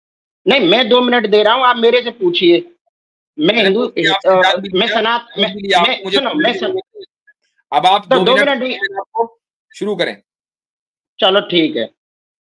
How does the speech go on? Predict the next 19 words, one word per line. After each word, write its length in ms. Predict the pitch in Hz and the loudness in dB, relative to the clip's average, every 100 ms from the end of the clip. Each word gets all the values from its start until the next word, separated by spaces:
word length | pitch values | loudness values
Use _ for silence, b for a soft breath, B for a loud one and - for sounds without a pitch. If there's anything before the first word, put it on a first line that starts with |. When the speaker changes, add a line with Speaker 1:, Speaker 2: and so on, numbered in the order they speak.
| - | -2
Speaker 1:
दो 180 | 170 208 | 2 2
मिनट 240 | 214 220 | 2 2
शुरू 200 | 214 208 | 2 2
करता 320 | 202 185 185 | 2 0 2
हूँ। 160 | 185 226 | 2 2
अभी 160 | 208 214 | 2 0
मैं 140 | 226 | -2
पिछले 320 | 208 185 214 | -4 -2 -2
तीन 280 | 214 220 220 | 0 0 -2
caller 340 | 214 185 185 | 0 2 2
से 160 | 185 214 | 0 0
आपके 300 | 202 190 202 | 0 0 -6
साथ 300 | 190 175 170 160 | -2 0 0 -4
हूँ, 140 | 120 117 _ _ _ _ _ _ _ _ _ | -12 -12 _ _ _ _ _ _ _ _ _
तो 80 | 202 | 2
उसमें 480 | 190 190 190 220 220 | 2 2 2 2 0
पहला 400 | 196 165 175 214 226 226 | 0 2 2 4 4 2
अभी 320 | 185 180 220 | 0 -2 2
जो, 120 | 220 | 0